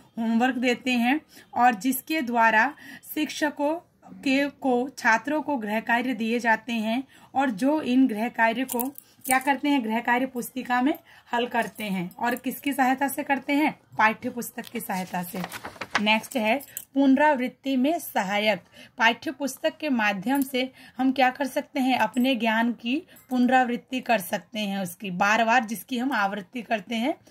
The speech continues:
वही पुनरावृत्ति होती है, ठीक है ना? और हम उन सभी महत्वपूर्ण बिंदुओं का अध्ययन भी करते हैं जो हमारे लिए क्या होते हैं?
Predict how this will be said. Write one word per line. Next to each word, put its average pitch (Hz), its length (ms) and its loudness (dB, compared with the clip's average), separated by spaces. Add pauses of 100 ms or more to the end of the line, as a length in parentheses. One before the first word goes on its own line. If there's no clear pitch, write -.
(220)
वही 220 160 0
पुनरावृत्ति 214 720 0
होती 190 320 -6
है, 175 180 -4
ठीक 202 200 -8
है 233 80 2
ना? 294 220 0 (340)
और 254 140 6
हम 277 260 0
उन 285 100 2
सभी 277 360 0
महत्वपूर्ण 262 560 0
बिंदुओं 233 400 0
का 262 160 2
अध्ययन 226 380 0
भी 262 100 0
करते 247 400 -2
हैं 240 220 -2 (360)
जो 269 180 4
हमारे 226 380 4
लिए 262 160 0
क्या 254 200 0
होते 262 280 -2
हैं? 277 360 -2